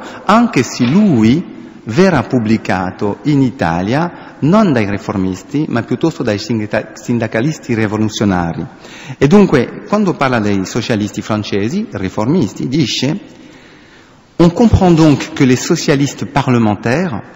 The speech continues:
font de si grands efforts pour persuader au public qu'ils n'ont qu'une seule passion, la haine de la violence." Si capisce che i socialisti parlamentari francesi vogliono convincere il pubblico che la loro unica passione è l'odio della violen-, della violenza.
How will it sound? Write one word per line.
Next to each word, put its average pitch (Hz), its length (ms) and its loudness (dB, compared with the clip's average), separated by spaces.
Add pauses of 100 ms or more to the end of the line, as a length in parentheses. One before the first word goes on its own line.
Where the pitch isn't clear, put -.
(120)
font 147 260 2
de 120 100 2
si - 240 -4
grands 156 320 2
efforts 98 560 -2
pour - 160 -2
persuader 113 640 0
au 104 100 -4
public 127 560 -2 (340)
qu'ils 117 220 2
n'ont 104 240 0
qu'une 226 260 2
seule 117 280 -2
passion, 98 580 -6 (680)
la 101 260 -4
haine 160 480 0
de 107 100 -6
la 98 120 0
violence." 92 720 -2 (540)
Si - 140 -8
capisce 156 460 0
che 123 100 -4
i 110 180 2
socialisti 131 600 -4
parlamentari 110 500 -2
francesi 110 560 -2 (420)
vogliono 143 360 4
convincere 135 480 2
il 107 40 0
pubblico 175 440 0
che 135 120 0
la 123 120 2
loro 143 320 4
unica 208 360 4
passione 143 720 2
è 117 160 2
l'odio 170 760 6
della 113 180 2
violen-, 104 380 -2
della 117 220 2
violenza. 101 580 -2